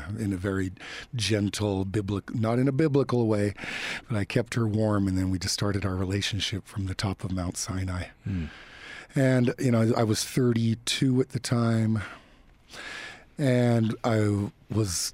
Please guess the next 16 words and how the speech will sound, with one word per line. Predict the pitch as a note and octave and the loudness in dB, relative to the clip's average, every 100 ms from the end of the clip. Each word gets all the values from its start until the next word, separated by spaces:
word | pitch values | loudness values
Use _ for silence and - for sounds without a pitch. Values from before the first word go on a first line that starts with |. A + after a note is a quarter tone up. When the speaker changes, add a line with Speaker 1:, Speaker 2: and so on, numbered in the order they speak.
| - - | -6 -2
Speaker 1:
I | |
had | G#2+ G2+ | 0 0
come | - B2+ | 0 2
back | A#2+ A#2 A2 | 2 0 0
to | A2+ | 0
Europe | G#2 A#2 A#2+ A#2 | 2 2 2 -2
from | - G#2+ G2 | -4 -2 -2
Japan | - - A2 A2+ A2 | -4 -2 0 2 2
and | G2+ | 0
China | - - A#2+ A2+ A2 | 0 0 2 2 2
and | G#2+ G2+ G2+ | 2 0 0
a | |
little | G#2 D3+ | 0 0
bit | C#3 A2+ | -2 0
worn | A2+ A#2 A#2 | 0 2 2
out. | G#2+ G#2+ F#2 - | 2 0 -2 -6